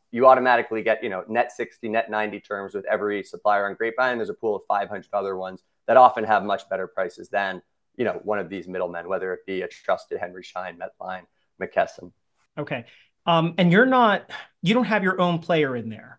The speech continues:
Speaker 2: right? You're just, you're just a tech provider, marketplace provider. Sorry, I don't have the, the best words, but I'm sort of wrapping my arms around Grapevine here.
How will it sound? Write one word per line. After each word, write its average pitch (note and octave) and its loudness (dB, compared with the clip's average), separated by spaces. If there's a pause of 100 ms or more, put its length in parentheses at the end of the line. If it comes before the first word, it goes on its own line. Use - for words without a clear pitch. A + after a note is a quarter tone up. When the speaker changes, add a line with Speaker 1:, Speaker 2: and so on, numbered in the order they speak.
(140)
Speaker 2:
right? C#3+ 0
You're D3+ 2
just, E3 4
you're D3+ 0
just E3 -2
a C#3+ 0
tech E3 2
provider, D#3+ 2
marketplace D#3 -2
provider. C#3+ 0
Sorry, E3 4
I D3+ 4
don't E3+ 0
have D#3 0
the, C#3 -4
the C#3 -6
best D#3 0
words, A#2+ -2
but B2+ -8
I'm B2+ -8
sort C#3+ -4
of C#3 -6
wrapping C#3+ 0
my C3+ -2
arms B2+ -6
around A#2+ -8
Grapevine B2 -8
here. A2+ -12